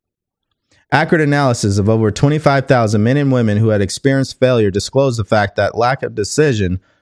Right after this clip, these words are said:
was near the head of the list of the thirty major causes of failure. This is no mere statement of a theory, it is a fact. Procrastination, the opposite of decision, is a common enemy which practically every person must conquer.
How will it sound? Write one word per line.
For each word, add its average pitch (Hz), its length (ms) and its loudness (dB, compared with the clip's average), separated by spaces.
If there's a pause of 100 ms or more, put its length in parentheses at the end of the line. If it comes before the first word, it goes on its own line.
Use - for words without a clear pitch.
(160)
was 113 180 0
near 135 140 2
the 113 100 0
head 143 160 2
of 143 80 0
the 117 80 0
list 127 280 0
of 113 80 0
the 110 80 0
thirty 135 300 0
major 127 280 -2
causes 113 420 0
of 101 100 -2
failure. 151 580 0 (560)
This 160 200 0
is 143 120 0
no 147 120 2
mere 143 200 2
statement 147 380 0
of 117 80 0
a 110 60 0
theory, 156 380 2
it 123 60 2
is 120 160 0
a 113 60 0
fact. 160 580 -2
Procrastination, 151 840 0
the 117 140 2
opposite 180 420 -2
of 104 100 0
decision, 98 540 -4 (400)
is 113 100 -4
a 120 60 -2
common 156 460 -4
enemy 143 360 -2
which 110 200 -4
practically 117 500 0
every 123 200 0
person 131 440 -2
must 101 200 -2
conquer. 110 380 -8